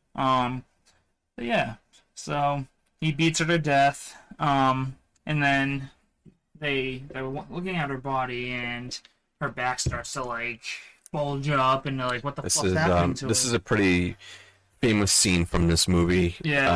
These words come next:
Speaker 2: Um, same with, like, what Rosemary's, um, transformation and Carmen's transformation. This is a very good scene.
Speaker 1: But then, uh, you see, like, this big bubble in her back just come out, and then it just opens up, and then you see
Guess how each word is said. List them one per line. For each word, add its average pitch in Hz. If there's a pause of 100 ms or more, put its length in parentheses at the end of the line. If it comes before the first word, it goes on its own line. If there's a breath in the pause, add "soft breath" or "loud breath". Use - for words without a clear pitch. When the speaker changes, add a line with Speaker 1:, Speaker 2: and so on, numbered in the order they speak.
Speaker 2:
Um, 85 (460)
same 113
with, 101
like, 90
what 90 (240)
Rosemary's, 87
um, 85 (120)
transformation 85
and 85
Carmen's 85
transformation. -
This 87
is 90
a 82
very 82
good 80
scene. 76 (960 loud breath)
Speaker 1:
But 135 (240)
then, 143
uh, 135
you 131
see, 143
like, 131
this 123
big 123
bubble 135
in 131
her 123
back 120
just -
come 139
out, 127
and 135
then 131
it 120
just 139
opens 151
up, 127
and 127
then 123
you 123
see 127